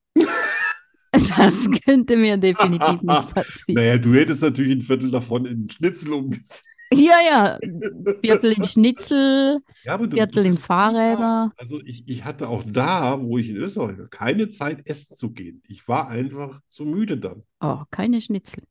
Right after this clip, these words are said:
Speaker 2: Ni-, nix, gar nix. Ich, ich, keine Ahnung, ich, ich war zweimal da irgendwie weg mit denen und, äh, aber da hatte ich total Bock immer auf so, so, ähm, so Bretteljause, so ähnlich, weißt du?
Speaker 1: Was ist das?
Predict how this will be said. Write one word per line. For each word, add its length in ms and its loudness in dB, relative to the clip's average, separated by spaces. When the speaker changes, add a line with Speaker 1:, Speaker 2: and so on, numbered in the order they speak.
Speaker 2:
Ni-, 240 -16
nix, 580 -8
gar 240 -10
nix. 300 -8
Ich, 280 -12
ich, 160 -16
keine 340 -6
Ahnung, 280 -6
ich, 180 -6
ich 220 -8
war 340 -4
zweimal 540 -6
da 140 -2
irgendwie 600 -2
weg 200 -4
mit 240 -8
denen 340 -4
und, 340 -6
äh, 60 -4
aber 380 -2
da 140 -4
hatte 180 -6
ich 140 -12
total 400 -4
Bock 240 -6
immer 180 -2
auf 240 -6
so, 300 -6
so, 440 -10
ähm, 260 -18
so 180 -2
Bretteljause, 800 0
so 140 -6
ähnlich, 460 0
weißt 300 -14
du? 180 -8
Speaker 1:
Was 240 -8
ist 200 -14
das? 320 -12